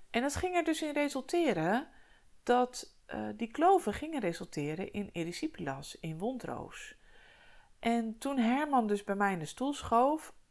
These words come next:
had hij, kwam hij, was hij net thuis van de derde opname voor wondroos. Nou, en ik weet niet of dat je wel eens een cliënt hebt gehad met wondroos,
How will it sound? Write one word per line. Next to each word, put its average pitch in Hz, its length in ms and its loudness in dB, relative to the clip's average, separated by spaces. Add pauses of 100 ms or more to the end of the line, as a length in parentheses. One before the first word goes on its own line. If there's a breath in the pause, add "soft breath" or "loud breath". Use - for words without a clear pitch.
(100)
had 262 320 0
hij, 220 240 -4
kwam 269 200 2
hij, 247 140 -6
was - 260 0
hij 240 100 -2
net 269 260 -2
thuis 180 640 0 (380 soft breath)
van 214 200 0
de 185 140 -6
derde 269 500 4
opname 175 640 -2
voor 156 240 -2
wondroos. 156 560 -6
Nou, 139 200 -4 (180)
en 151 120 -8
ik 156 120 -12
weet 175 120 0
niet 185 100 -6
of 180 80 -12
dat 185 180 -8
je 180 60 -14
wel 170 100 -2
eens 170 100 -8
een 170 100 -10
cliënt 175 380 -4
hebt - 140 -8
gehad 196 280 -4
met 156 160 -6
wondroos, 226 680 -2